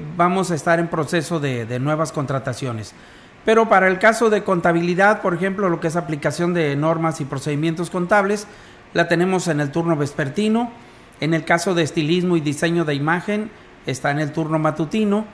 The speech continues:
En el caso de confección industrial de ropa, tenemos ambos turnos. Ahí tenemos una instructora en el turno matutino y una instructora en el turno vespertino.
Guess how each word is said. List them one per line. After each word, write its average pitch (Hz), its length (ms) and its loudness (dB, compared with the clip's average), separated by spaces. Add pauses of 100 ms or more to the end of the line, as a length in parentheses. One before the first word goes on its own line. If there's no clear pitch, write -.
(460)
En 143 140 -2
el 143 100 -4
caso 170 300 0
de 170 80 -2
confección 165 580 -2
industrial 160 480 0
de 165 100 2
ropa, 185 460 0 (460)
tenemos 165 460 0 (100)
ambos 165 400 2
turnos. 220 520 0
Ahí 143 200 -2
tenemos 156 400 -2
una 160 200 -2
instructora 175 600 0
en 170 80 0
el 143 140 -2
turno 156 240 -2
matutino 202 640 -2 (380)
y 208 100 -4
una 220 180 2
instructora 170 560 0
en 156 100 0
el 127 140 -2
turno 147 540 0
vespertino. 139 840 -6